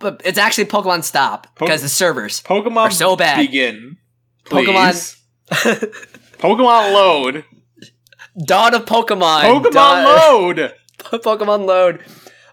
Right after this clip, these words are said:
Speaker 1: Pokemon buffering. So, as you can tell, we love this game, but g-, my God, the server issues are super bad.
Speaker 2: I love this game when it works.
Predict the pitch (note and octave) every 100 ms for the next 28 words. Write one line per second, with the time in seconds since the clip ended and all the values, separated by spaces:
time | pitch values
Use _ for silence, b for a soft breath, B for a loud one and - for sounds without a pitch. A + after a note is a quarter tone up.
0 | _ F#3+ G#3 A#3 A#3 G3 G#3+ G#3 E3+ B2+
1 | B2 - _ _ _ - F#3+ F#3+ F#3+ F#3
2 | - - G3+ A3 A3+ G#3 A#3+ G3 F3 D#3+
3 | D#3 _ _ _ B B D#3 E3+ G3+ G3
4 | F#3 F3 D#3+ D3+ C#3+ C3 - _ _ C#3
5 | D3 - _ - C#3 F3+ F3 F3 D#3+ C3+
6 | A#2 A#2 C#3 C3 F3 F3+ D#3+ D#3 D#3 D3
7 | A#2 _ B2 B2 - C#3+ D3 C#3+ C3+ B2
8 | A2 G2 C#3 G#3 G#3+ F#3 E3 D3 B2+ A2
9 | A2 E2+ - - -